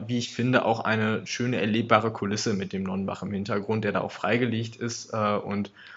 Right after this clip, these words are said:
ja, wo man einfach mehr Chance hat, äh, den Nonnenbach auch wirklich als ja,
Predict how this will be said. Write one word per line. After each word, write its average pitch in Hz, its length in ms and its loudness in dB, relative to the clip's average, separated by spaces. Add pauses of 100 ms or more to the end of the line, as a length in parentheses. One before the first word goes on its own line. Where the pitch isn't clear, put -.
(300)
ja, 101 360 -2
wo 107 100 -2
man 113 180 8
einfach 110 320 2
mehr 117 340 6
Chance 120 380 2
hat, 117 260 0
äh, 113 460 0
den 117 180 -2
Nonnenbach 113 280 2
auch 110 180 -4
wirklich 110 260 -4
als - 420 -4 (360)
ja, 110 380 6